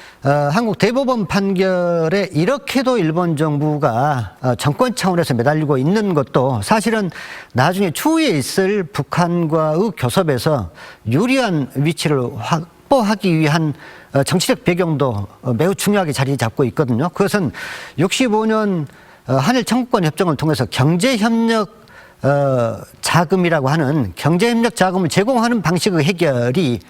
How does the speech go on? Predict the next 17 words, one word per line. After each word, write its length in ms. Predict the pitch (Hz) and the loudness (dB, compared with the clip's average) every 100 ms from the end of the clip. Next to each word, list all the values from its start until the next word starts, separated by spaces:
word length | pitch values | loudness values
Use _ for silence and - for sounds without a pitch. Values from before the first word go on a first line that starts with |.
| - | -6
일본에는 420 | 156 165 170 131 | -2 0 0 0
매우 220 | 107 180 196 | 2 2 2
유리했기 1000 | 160 240 185 147 - - 135 202 - 180 | 2 2 2 0 -4 -8 -2 -2 0 -2
때문에 640 | - 175 175 117 147 113 - - - - | 2 0 2 2 2 0 -4 -14 -18 -2
그런 380 | - 214 269 | 2 2 2
방식의 340 | 185 190 180 190 | 0 0 0 0
틀을 200 | - 196 | 0 -2
고수하기 760 | - - 147 - 240 233 208 180 | -2 -2 0 2 2 2 0 2
위해서 440 | 175 165 220 262 254 - - - | 2 0 0 -2 -4 -14 -18 -16
지금, 420 | - 156 165 220 240 - - - - - | -2 2 2 2 -2 -8 -20 -20 -12 -2
어, 180 | 127 127 | 0 2
사전에 560 | 208 202 190 156 107 104 | 0 0 0 0 -4 -6
누수되지 540 | 120 220 277 277 208 147 | -2 0 0 0 0 0
않도록 880 | 117 110 147 117 175 180 - - | -2 0 0 0 -2 -4 -16 -8
대법원 540 | - 175 156 151 139 123 | -2 0 0 0 -2 -2
판결의 720 | - 196 175 170 160 151 131 113 - _ - 123 127 151 208 180 - | -2 0 0 0 0 0 -2 -6 -14 _ -4 -2 0 0 -2 -4 -8
기존 400 | - 165 233 147 | -4 0 0 -2